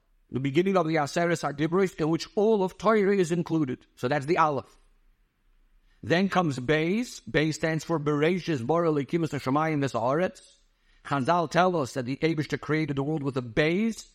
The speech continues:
So the Beis represents creation, Bereshis. And then finally, the Gimel, of course, represents Geula. So Aleph, Beis, and Gimel. Aleph is Torah, Anoichi.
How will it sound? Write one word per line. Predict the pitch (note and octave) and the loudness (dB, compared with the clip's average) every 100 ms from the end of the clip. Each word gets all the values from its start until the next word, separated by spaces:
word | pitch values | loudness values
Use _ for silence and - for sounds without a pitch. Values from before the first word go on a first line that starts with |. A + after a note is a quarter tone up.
| _ - | _ -10
So | A2+ | -4
the | D3+ | -2
Beis | D#3 G3+ B3+ G#3+ D3+ | 0 2 2 2 0
represents | F3 F3 E3+ F#3+ - | -2 0 -2 -2 -6
creation, | - A3+ A3 G#3+ - B2+ | -4 0 2 0 -2 -2
Bereshis. | D#3 G3 G#3+ - - - - _ _ _ _ _ _ _ _ _ _ _ _ _ | 0 0 0 -4 -12 -18 -20 _ _ _ _ _ _ _ _ _ _ _ _ _
And | - G3 | -4 0
then | A3+ | 0
finally, | - D#3+ G#3 F3+ D#3 | 0 2 4 2 0
the | D#3+ | 0
Gimel, | F3+ G3+ C4+ C#4+ G#3 | 2 2 2 4 2
of | F#3+ - | 0 0
course, | F#3+ G3 G#3 E3+ | 0 2 -2 -2
represents | D#3+ D#3+ D#3 E3 B2+ | 0 0 0 0 -2
Geula. | A2 C3 C#3+ A#2 F#2+ - | -2 0 0 -2 -4 -6
So | - - | -10 -2
Aleph, | D#3+ G#3 E3 B2+ | 0 2 0 0
Beis, | E3+ F3+ | 0 2
and | G3 F#3+ | 2 2
Gimel. | A#3+ F#3 | 0 0
Aleph | F#3 F#3 E3+ - | 2 2 0 -4
is | - | -10
Torah, | - G3+ G#3 A3+ D#3+ | -2 2 4 2 2
Anoichi. | C#3 F#3 A#3+ B3+ C4 | 2 0 0 0 -2